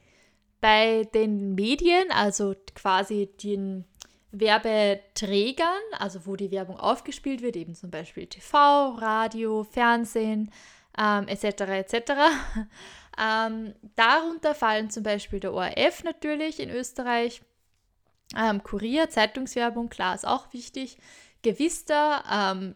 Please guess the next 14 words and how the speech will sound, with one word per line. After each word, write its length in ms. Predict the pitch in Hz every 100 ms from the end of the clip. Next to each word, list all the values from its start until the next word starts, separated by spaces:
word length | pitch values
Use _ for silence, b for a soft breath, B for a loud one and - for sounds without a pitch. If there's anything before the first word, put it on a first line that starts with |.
| -
die 60 | 202
kennt 260 | 214 196
sie 80 | 208
vielleicht 460 | - 202 190 190 -
von, 340 | 202 190 190 -
ähm, 280 | 208 190 180
den 140 | 190
verschiedenen 560 | - - 208 190 196 196
Plakaten, 800 | - 202 - - 330 - 294 311 B B B B B -
äh, 320 | 220 208 196
Sky, 800 | - - - 285 311 311 311 311 - _ _ _ _ _ -
dann 200 | 220 208
gibt's 380 | 226 - - 208
noch, 720 | 208 202 196 196 202 -